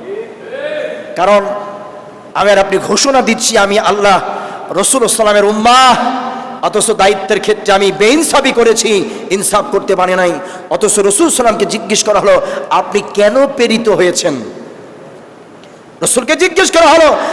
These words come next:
"আপনি কেন প্রেরিত হয়েছেন?" নবী করিম সাল্লাম বললেন, "আমাকে ইনসাফ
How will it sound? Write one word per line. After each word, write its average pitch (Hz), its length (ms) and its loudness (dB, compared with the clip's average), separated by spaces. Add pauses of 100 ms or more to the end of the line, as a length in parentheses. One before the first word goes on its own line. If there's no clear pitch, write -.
(180)
"আপনি 311 260 2
কেন 339 300 4
প্রেরিত 370 380 2
হয়েছেন?" 349 580 2 (600)
নবী 320 100 4
করিম 330 240 2
সাল্লাম 311 340 2
বললেন, 302 420 4 (300)
"আমাকে 277 380 2
ইনসাফ 277 440 4